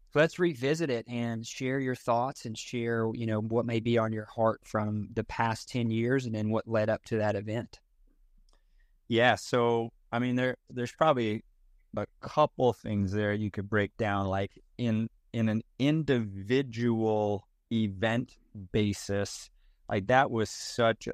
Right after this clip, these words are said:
Speaker 2: a special event in Orlando. It was absolutely awesome, man, and it, it'd be tough to put into words, actually, what happened, how the Lord moved, how the Holy Spirit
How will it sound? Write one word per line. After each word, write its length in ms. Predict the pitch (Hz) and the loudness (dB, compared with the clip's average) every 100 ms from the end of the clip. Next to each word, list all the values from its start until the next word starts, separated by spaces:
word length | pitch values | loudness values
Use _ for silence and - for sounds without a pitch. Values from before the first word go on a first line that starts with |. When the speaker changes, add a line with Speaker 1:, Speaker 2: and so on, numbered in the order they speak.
| - | -8
Speaker 2:
a 100 | 101 | -8
special 680 | - - 110 104 - 107 - | -8 -2 0 0 0 0 0
event 420 | 107 101 95 98 104 | -4 -2 -4 -4 -4
in 120 | 98 | -2
Orlando. 560 | 98 95 92 92 92 | 0 0 0 -2 -2
It 60 | 104 | -2
was 160 | 98 101 - | -2 -6 -2
absolutely 640 | 107 113 110 - 117 110 | 4 4 2 -2 -2 -2
awesome, 420 | - 110 107 - 107 | 2 2 2 0 0
man, 240 | 104 107 | 0 0
and 180 | 104 104 - | 0 -4 -4
it, 160 | 110 - | -8 -8
it'd 100 | 170 | -4
be 160 | 156 113 | 2 2
tough 360 | - - 131 - | 2 2 2 2
to 100 | 104 | -8
put 220 | - 110 | 0 2
into 220 | 107 101 | 2 0
words, 680 | 95 101 110 107 104 95 - - | -2 0 2 2 0 -6 -12 -4
actually, 800 | 95 101 - - 107 101 98 95 - _ _ _ _ _ _ - | 2 2 0 -6 -4 -2 -2 -6 -10 _ _ _ _ _ _ -10
what 380 | 104 104 113 113 | -4 0 2 0
happened, 840 | - 117 110 110 117 107 107 104 - - | -2 0 0 0 -4 -4 -4 -6 -10 -4
how 140 | 113 117 | 0 2
the 120 | 117 | 2
Lord 400 | 113 110 107 104 | 2 0 0 -2
moved, 600 | 104 107 104 107 104 - | 0 0 0 0 -4 0
how 160 | 110 | 0
the 140 | 110 101 | 0 -2
Holy 340 | 107 107 104 | -4 -4 -4
Spirit 560 | - - - 107 104 | -8 -12 -4 0 0